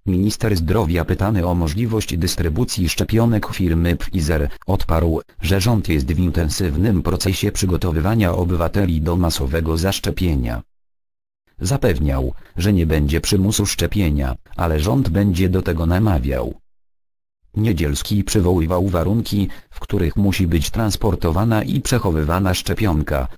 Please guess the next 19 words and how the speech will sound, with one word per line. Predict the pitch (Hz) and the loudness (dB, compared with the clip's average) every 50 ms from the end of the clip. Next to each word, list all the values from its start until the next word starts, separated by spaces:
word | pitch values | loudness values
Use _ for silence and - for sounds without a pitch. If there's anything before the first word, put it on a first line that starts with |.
| - - | -8 -4
czyli | - 92 87 76 | -2 -2 0 0
temperaturę | - 85 82 78 82 - - - - - 107 101 90 | 0 0 0 0 0 0 0 -2 0 0 2 2 2
minus | 92 98 95 87 78 73 - - | 2 2 2 2 0 0 -2 -4
siedemdziesiąt | 76 - 98 87 87 85 80 73 78 76 - 90 87 82 90 | -4 -4 -2 0 0 2 2 2 0 0 0 0 0 0 0
lub | 85 80 76 - - | -2 -2 0 2 2
minus | 90 98 95 87 78 71 - - | 4 4 4 2 0 0 -2 -2
osiemdziesiąt | 101 92 87 104 107 98 85 80 - 90 85 82 - | -2 0 0 2 2 2 2 0 0 0 -2 -2 -2
stopni | - - 120 117 - 120 113 107 - | -2 -4 -2 -2 0 0 0 0 0
Celsjusza. | - - 73 73 71 - - 87 82 76 73 - - - 64 - - - _ _ _ _ _ _ _ _ _ _ _ _ _ _ _ _ _ _ - | 0 -2 -2 -2 -2 -2 -2 -2 0 0 -2 -2 -4 -4 -6 -8 -10 -14 _ _ _ _ _ _ _ _ _ _ _ _ _ _ _ _ _ _ -2
Jeśli | 107 131 143 - 87 78 73 | 0 0 0 0 0 -2 0
opracujemy | 69 - 90 92 87 - 95 107 120 98 95 90 | 0 0 0 0 2 2 2 2 2 0 0 0
sieć | - 98 85 - - | -2 -2 -2 -2 0
punktów, | - 101 92 82 73 - - 64 58 - - - - - - _ - | 0 2 2 2 0 -2 -4 -4 -6 -6 -10 -14 -16 -18 -20 _ -16
w | - - | -14 -10
których | - - 101 95 82 71 71 | -6 -2 -2 0 0 0 0
będą | 82 98 95 98 101 113 113 | 0 0 2 2 2 2 0
się | 107 - - 104 | 0 0 0 0
odbywały | 95 95 80 78 80 85 78 87 85 80 78 76 | 0 0 0 0 0 0 0 0 2 2 0 0
szczepienia, | - - 95 - - 104 90 78 73 71 67 65 | 0 0 0 0 2 2 2 2 2 0 0 -2